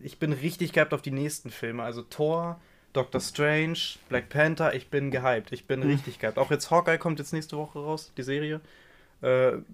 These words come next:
Speaker 1: werde ich mir reinziehen, werde ich mir sowas von reinziehen, bin ich gehypt drauf.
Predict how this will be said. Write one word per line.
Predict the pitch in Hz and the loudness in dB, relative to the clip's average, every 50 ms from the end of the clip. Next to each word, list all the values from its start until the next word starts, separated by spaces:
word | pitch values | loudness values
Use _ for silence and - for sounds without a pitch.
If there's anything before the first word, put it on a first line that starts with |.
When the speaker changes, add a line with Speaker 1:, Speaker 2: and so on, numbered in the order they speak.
| - - _ _ _ _ _ | -20 -20 _ _ _ _ _
Speaker 1:
werde | - 123 123 131 | 2 2 2 2
ich | 131 - | 0 -2
mir | 135 131 | 0 0
reinziehen, | 139 147 156 151 151 - 117 101 104 | 0 0 0 0 -2 -4 -6 -4 -4
werde | 104 110 117 | -4 -4 -4
ich | 110 | -4
mir | - 123 | -6 -6
sowas | 127 151 165 156 - | -2 -2 -2 -2 -2
von | 131 120 | -4 -4
reinziehen, | 113 110 113 110 120 | -4 -4 -6 -6 -8
bin | 120 120 | -10 -8
ich | - | -6
gehypt | - 139 147 151 147 - | -2 0 0 0 0 -2
drauf. | 113 104 - | -4 -4 -4